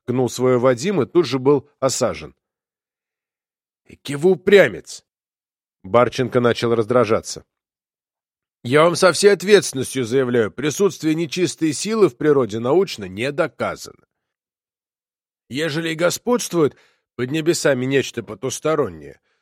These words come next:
то зримых обличий оно не имеет. Даже высокоточными приборами не всегда уловляется.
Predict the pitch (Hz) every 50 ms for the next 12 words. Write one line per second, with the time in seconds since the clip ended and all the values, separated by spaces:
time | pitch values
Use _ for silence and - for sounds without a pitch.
0 | _ _ _ _ - 127 127 113 131 151 165 180 180 - - 175 165 165 185 190
1 | - - 180 175 170 175 180 180 185 202 214 214 220 214 160 85 73 - _ _
2 | _ _ _ _ _ _ _ _ - 95 123 143 156 135 127 160 165 160 - 143
3 | 139 143 - - 139 - 160 - 190 185 - - 165 175 175 151 - 165 185 202
4 | 190 220 202 165 123 117 110 104 - - 135 123 110 120 117 113 110 113 117 113
5 | 110 107 95 82 76 - - - 87 -